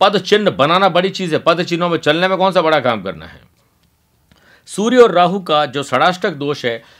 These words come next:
वो इंसान को टेंशन, डिप्रेशन देता है, अननोन फियर देता है, घबराहट, बेचैनी, डर और चिंता देता है। इसलिए मैं आपको ये सलाह दूंगा कि आप सूर्य की आराधना ज़्यादा से ज़्यादा करें और डरें बिल्कुल भी नहीं।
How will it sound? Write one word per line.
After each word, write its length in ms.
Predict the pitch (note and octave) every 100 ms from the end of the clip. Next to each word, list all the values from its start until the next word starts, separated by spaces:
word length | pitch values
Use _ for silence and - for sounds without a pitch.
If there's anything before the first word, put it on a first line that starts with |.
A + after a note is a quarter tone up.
| _
वो 120 | D3 E3
इंसान 340 | D#3+ E3 F3
को 120 | F3
टेंशन, 420 | D3+ D3 D#3 E3
डिप्रेशन 400 | B2 C#3 C#3+ D#3+
देता 240 | C3+ C3+ C#3
है, 80 | -
अननोन 300 | A#2+ D3 D3+
फियर 320 | - C#3 D#3+
देता 280 | A#2+ A2+ B2+
है, 220 | B2+ B2+ _ _ _
घबराहट, 380 | G#2+ A2+ D3+ D3
बेचैनी, 380 | B2 B2 C#3+ C#3
डर 220 | A#2+ C3+
और 140 | A#2+ G#2+
चिंता 340 | C#3 C3+ D#3
देता 280 | G2 E2+ E2+
है। 200 | - - _ _ _ _ _ _ _ -
इसलिए 520 | F#3 F3+ E3 A2+ D2 _ _ -
मैं 100 | C#3
आपको 320 | F3+ E3+ E3+
ये 120 | D3+
सलाह 280 | C3+ B2+ C3+
दूंगा 500 | A#2 A#2+ C3+ C#3 C#3+ _ _ -
कि 100 | B2 -
आप 260 | B2+ D3+ -
सूर्य 360 | - D#3 G3+
की 100 | F#3
आराधना 360 | B2+ B2 C3 C3
ज़्यादा 260 | A2 A#2+ C3+
से 40 |
ज़्यादा 220 | B2+ B2+
करें 200 | A#2 A#2+
और 60 | A2
डरें 320 | G2 D3 C#3+
बिल्कुल 280 | A2 F2+ F2
भी 80 | D#2+
नहीं। 220 | -